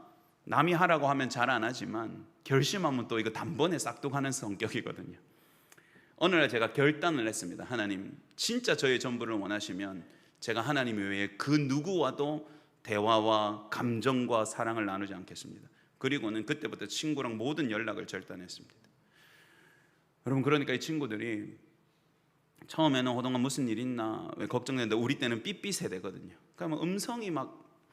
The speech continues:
여러분, 남자 여자만 애틋한 게 아니고 무심하들끼리도 엄청 애틋하거든요.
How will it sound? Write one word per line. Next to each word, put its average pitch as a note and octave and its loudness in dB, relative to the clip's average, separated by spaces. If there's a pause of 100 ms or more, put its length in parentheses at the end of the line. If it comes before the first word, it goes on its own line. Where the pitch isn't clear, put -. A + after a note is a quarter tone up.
(380)
여러분, C#3 0
남자 F3 4
여자만 B2+ 6
애틋한 C3 0
게 G#2 4
아니고 G#2 2
무심하들끼리도 A#2 2
엄청 C#4+ 4
애틋하거든요. A#2 -4